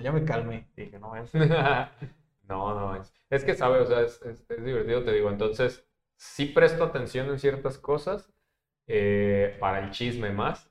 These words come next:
Speaker 2: O sea, pongo mucha atención para el chisme.
Speaker 1: Ujú.
Speaker 2: O cuando me están platicando algo, por ejemplo, aquí, pues, estoy prestando atención, todo el pedo y la chingada, ¿no? O cuando traemos invitados y eso. Pero cuando voy en la calle, sí me fijo en cosas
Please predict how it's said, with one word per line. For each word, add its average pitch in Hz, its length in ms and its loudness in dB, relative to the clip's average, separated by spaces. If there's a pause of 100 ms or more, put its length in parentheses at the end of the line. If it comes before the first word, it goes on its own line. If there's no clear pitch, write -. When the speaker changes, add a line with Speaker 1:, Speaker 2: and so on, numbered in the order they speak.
(160)
Speaker 2:
O 101 80 -14
sea, 95 340 -6
pongo 98 240 -8
mucha 107 300 -6
atención 98 300 -10
para 101 140 -6
el 95 80 -8
chisme. 120 360 -10 (200)
Speaker 1:
Ujú. 127 140 -12 (100)
Speaker 2:
O 107 460 4
cuando 107 180 -2
me 104 60 -4
están 104 200 -4
platicando 107 540 -2
algo, 110 240 -2
por 95 120 -8
ejemplo, 101 240 -6
aquí, 117 200 -6
pues, - 220 -14
estoy - 220 -12
prestando 95 400 -10
atención, 120 360 -8
todo 98 160 -8
el 92 60 -14
pedo 123 240 -2
y 98 60 -4
la 95 120 -10
chingada, 92 380 -12
¿no? 113 140 -6
O 104 100 -6
cuando 92 240 -8
traemos 95 400 -8
invitados 101 500 -4
y 98 80 -6
eso. - 160 -10 (840)
Pero 123 280 6
cuando 120 280 4
voy 131 160 8
en 156 100 6
la 139 140 4
calle, 151 340 6
sí - 180 -4
me 151 200 4
fijo 147 320 2
en 147 120 0
cosas 151 560 0